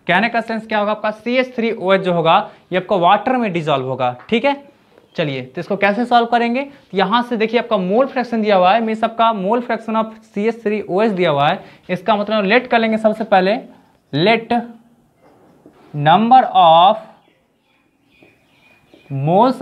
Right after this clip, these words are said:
of C H three O H equal to X and number of moles of H two O equal to Y।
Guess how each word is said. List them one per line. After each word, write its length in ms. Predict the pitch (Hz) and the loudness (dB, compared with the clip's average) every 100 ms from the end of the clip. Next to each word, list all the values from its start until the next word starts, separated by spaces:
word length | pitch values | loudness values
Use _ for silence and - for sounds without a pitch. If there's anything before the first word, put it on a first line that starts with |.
| - | 0
of 420 | 185 156 160 - - _ _ _ _ _ _ _ _ _ _ _ _ _ _ - | 4 6 4 0 -10 _ _ _ _ _ _ _ _ _ _ _ _ _ _ -8
C 220 | 180 220 | -4 -2
H 180 | 233 - | -4 -4
three 220 | 220 226 - | -4 -4 0
O 160 | 190 | 2
H 180 | 208 214 - | 2 -2 -12
equal 420 | 190 - 214 214 | -14 -4 -2 0
to 100 | 214 - 156 | -2 -2 -2
X 80 | - - - _ _ _ _ _ _ - | -2 -20 -20 _ _ _ _ _ _ -4
and 320 | 214 185 117 - _ _ _ _ _ _ 151 | 0 0 -2 -10 _ _ _ _ _ _ -6
number 360 | 170 214 240 | -4 2 4
of 200 | 240 233 196 | 4 2 -4
moles 400 | 214 233 226 208 | -2 -2 2 4
of 120 | 220 - - _ _ _ - | 4 0 -14 _ _ _ -4
H 280 | 220 240 - | 0 0 -2
two 140 | 226 226 | -8 -6
O 120 | 240 - | -6 -8
equal 360 | - 196 190 | -8 -6 -6
to 160 | 226 226 | -6 0
Y। 220 | 190 131 | 2 2